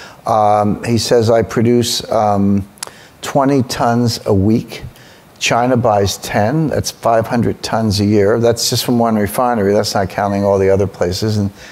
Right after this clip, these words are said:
Chinese gold production is four hundred fifty tons a year, and they have their own refineries, et cetera. Um, he said, "But I, China wants all of it, but I won't sell on the rest 'cause I've got my regular customers like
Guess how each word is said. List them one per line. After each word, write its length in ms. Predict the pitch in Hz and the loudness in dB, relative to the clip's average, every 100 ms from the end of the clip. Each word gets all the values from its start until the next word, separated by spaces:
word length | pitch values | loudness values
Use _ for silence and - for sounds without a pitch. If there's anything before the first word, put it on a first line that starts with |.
| - - - | -20 -20 -4
Chinese 320 | 117 107 92 | -2 0 0
gold 220 | 107 107 | 0 0
production 400 | - 101 95 95 | 2 0 0 -4
is 60 | 92 | -6
four 200 | - 101 | -2 -2
hundred 180 | 92 95 | -2 -4
fifty 280 | 104 - | -6 -6
tons 300 | 98 104 92 95 | -6 -4 -2 -2
a 40 | |
year, 140 | 87 | 0
and 100 | 101 | 0
they 60 | 95 | -2
have 100 | 92 | -2
their 140 | 92 | 0
own 160 | 98 101 | 0 -2
refineries, 640 | 92 - 87 87 95 104 | -2 -4 -4 -4 -6 -6
et 60 | - | -4
cetera. 420 | - 107 95 - - - - - - - | 0 0 2 -2 -4 -18 -16 -18 -12 -4
Um, 580 | 113 113 113 117 110 - - | 0 2 2 0 -2 -6 -2
he 140 | 131 | 0
said, 380 | 120 131 120 - | 2 2 2 2
"But 120 | 123 | 4
I, 480 | 120 - - - 113 | 4 0 -6 -4 -4
China 340 | - 156 147 | 0 0 2
wants 240 | 135 120 - | 2 0 0
all 320 | 127 143 143 | 2 4 4
of 100 | 98 | 4
it, 200 | 104 120 | 2 2
but 120 | 107 | 2
I 60 | 110 | 2
won't 220 | 120 117 | 2 0
sell 240 | - 120 | 0 2
on 80 | 120 | 2
the 80 | 107 | 2
rest 300 | 98 104 - | 2 0 -4
'cause 140 | - | -2
I've 140 | 101 95 | 0 2
got 140 | 107 | 2
my 120 | 104 | 2
regular 420 | 101 104 101 104 95 | 2 2 4 2 2
customers 580 | 107 95 - 98 104 | 0 -2 -2 -2 0
like 140 | 95 | 0